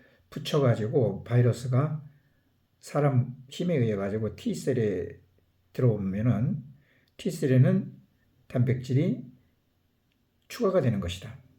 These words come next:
그 아미노시드가 추가된 것을 T셀이 이미 자기 몸으로 받아들이는 것도 관용이라고 할 수가 있는 것이다. 그래서 T셀이 자기와 똑같은 몸을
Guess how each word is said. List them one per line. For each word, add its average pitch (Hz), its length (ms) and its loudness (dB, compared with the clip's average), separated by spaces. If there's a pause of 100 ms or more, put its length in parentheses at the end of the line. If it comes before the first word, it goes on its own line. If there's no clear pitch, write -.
(1080)
그 - 160 -12
아미노시드가 131 480 2
추가된 131 420 2
것을 123 560 -2 (380)
T셀이 151 720 0 (960)
이미 151 240 2
자기 135 300 2
몸으로 127 320 6
받아들이는 104 540 0
것도 104 340 -4
관용이라고 110 460 -2
할 92 80 -8
수가 95 160 -10
있는 98 100 -8
것이다. 92 340 -14 (2250)
그래서 147 460 2 (160)
T셀이 147 380 2
자기와 143 400 2
똑같은 165 520 -2
몸을 139 680 2